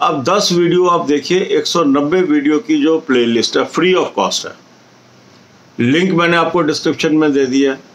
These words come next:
बैंकिंग, फाइनेंशियल, इकोनॉमिक अवेयरनेस की वीडियोज़। फिर आधे घंटे का रेस्ट कर लीजिए।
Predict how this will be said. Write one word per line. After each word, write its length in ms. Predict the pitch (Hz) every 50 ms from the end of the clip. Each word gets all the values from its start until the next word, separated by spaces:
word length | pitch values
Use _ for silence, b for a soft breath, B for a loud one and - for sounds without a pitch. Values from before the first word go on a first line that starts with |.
| - - -
बैंकिंग, 480 | 107 113 123 131 131 123 143 156 151 139
फाइनेंशियल, 500 | - 131 120 123 123 123 131 143 139 127
इकोनॉमिक 440 | 107 113 113 117 117 123 127 117
अवेयरनेस 540 | 120 110 104 110 107 104 107 113 113 110 -
की 100 | - 139
वीडियोज़। 520 | 120 101 98 90 87 90 85 80 - - - - - _ - - - - - _ - _ _ - - _ - - - - - - - - - - -
फिर 120 | 156 160
आधे 220 | 156 165 165 175
घंटे 260 | 170 156 156 147 165 160
का 80 | 170
रेस्ट 280 | 165 147 151 147 - -
कर 120 | 156 139
लीजिए। 340 | 131 131 131 113 117 123